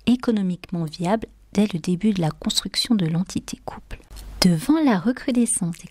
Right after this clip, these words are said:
coachs en tout genre pour exhorter les malchanceux en amour à mettre en place des stratégies pour rattraper leur futur bonheur, les formateurs en coaching mettent en avant les droits et les libertés individuelles,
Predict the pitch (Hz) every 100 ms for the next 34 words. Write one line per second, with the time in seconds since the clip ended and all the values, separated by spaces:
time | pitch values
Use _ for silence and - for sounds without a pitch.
0 | - 220 - - 156 - 226 - 190 262
1 | - - 156 - - 285 - 226 - -
2 | 175 165 170 226 - 247 226 - 175 160
3 | 160 165 262 - - 170 160 226 - 160
4 | - - - - - - 254 214 170 165
5 | 233 - 160 - 233 - - 208 185 -
6 | - - 196 180 165 196 - - - -
7 | - - 226 294 214 180 170 - 156 -
8 | - 269 262 214 - 190 208 175 185 190
9 | 160 156 151 185 247 - - 165 156 156
10 | 156 240 - - - 247 302 - 165 160
11 | 175 220 202 - 220 196 165 160 160 156
12 | - 277